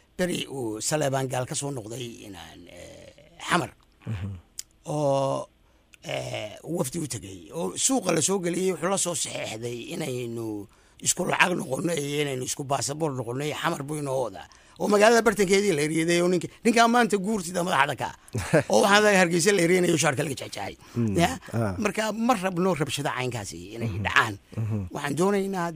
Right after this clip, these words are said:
Speaker 1: dadka iyo dowladdu in ay, eh, mid ka noqdaan, iska fahmaan siyaasadda arrimaha dibaddu sida ay u socoto.
Speaker 2: Mhm.
Speaker 1: Dee annaguna haddaanu bulshada nahay meeshaanu joognaba gaadhu maanu ka haynaynaa wixii socdaa.
Speaker 2: Waa si
Speaker 1: Ya,
Speaker 2: wanaagsan.
Speaker 1: oo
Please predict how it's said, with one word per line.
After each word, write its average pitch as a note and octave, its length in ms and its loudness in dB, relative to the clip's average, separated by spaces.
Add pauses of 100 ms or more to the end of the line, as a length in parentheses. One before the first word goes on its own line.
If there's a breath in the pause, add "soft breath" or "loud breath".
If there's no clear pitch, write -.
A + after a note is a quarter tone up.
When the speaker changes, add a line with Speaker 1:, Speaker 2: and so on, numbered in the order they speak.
(180)
Speaker 1:
dadka F#3 420 -6 (380)
iyo C#3 240 -6
dowladdu C3+ 640 -6 (520)
in E3+ 220 0
ay, C3+ 380 -4 (460 soft breath)
eh, B2 640 -2 (120)
mid D3+ 340 2
ka F3+ 120 -2
noqdaan, D3 600 -2
iska - 280 -6
fahmaan C#3+ 680 -4
siyaasadda D3 560 -8
arrimaha A#2+ 340 -6
dibaddu A#2+ 460 -8 (340 soft breath)
sida C3+ 220 -6 (100)
ay A2 240 -8
u - 100 -8
socoto. - 540 -8 (120)
Speaker 2:
Mhm. G2 240 -8
Speaker 1:
Dee - 80 -2
annaguna A3 340 2
haddaanu F3 240 0
bulshada D3 320 -6
nahay D3 140 -4
meeshaanu D#3 420 -4
joognaba B2+ 340 -10
gaadhu C3 280 -6
maanu A#2+ 180 -8
ka - 80 -14
haynaynaa G#2 420 -14
wixii G2+ 200 -14
socdaa. C#2 320 -16 (180)
Speaker 2:
Waa G2 160 -2
si G#2 160 -4
Speaker 1:
Ya, B2 100 0
Speaker 2:
wanaagsan. A2+ 400 -4
Speaker 1:
oo A#2 60 -8